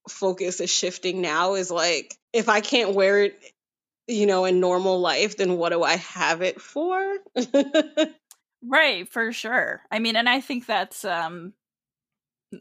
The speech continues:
Speaker 2: both a, an, a smart rule to follow or, or, or not rule, but, you know, um, suggestion to follow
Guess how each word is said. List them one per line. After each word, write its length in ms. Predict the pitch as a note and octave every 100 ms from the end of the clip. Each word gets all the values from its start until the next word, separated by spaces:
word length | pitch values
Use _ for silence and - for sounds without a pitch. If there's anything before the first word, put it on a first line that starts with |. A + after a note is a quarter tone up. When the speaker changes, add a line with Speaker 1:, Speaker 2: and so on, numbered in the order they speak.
| -
Speaker 2:
both 500 | G#3 A#3 A#3+ C4 -
a, 500 | F#3+ G#3+ G#3 G3 G3 -
an, 200 | G3+ G#3 - -
a 440 | G3 G3 F3+ F3+ F3+ _ _ _ _ _ _ _ _ _
smart 680 | - D4 C#4 D4+ D4+ C#4+ -
rule 420 | A3 B3 C4+ C4 C4+
to 180 | - B3
follow 760 | A#3 A3 A#3 A3+ A3+ A3 G#3
or, 300 | F#3 F3+ F3+
or, 260 | F#3+ F#3+ - F#3+
or 440 | F#3 F#3+ F#3+ G3 _ _ -
not 260 | F#3 D3 D3+
rule, 300 | E3 D3+ E3
but, 200 | C#3+ -
you 120 | F#3
know, 300 | D3 E3 G#3+ -
um, 220 | F#3+ F#3
suggestion 580 | - G#3 G#3+ A3 - A3
to 100 | G3
follow 760 | - G3+ G3+ G3 F#3+ F#3 F3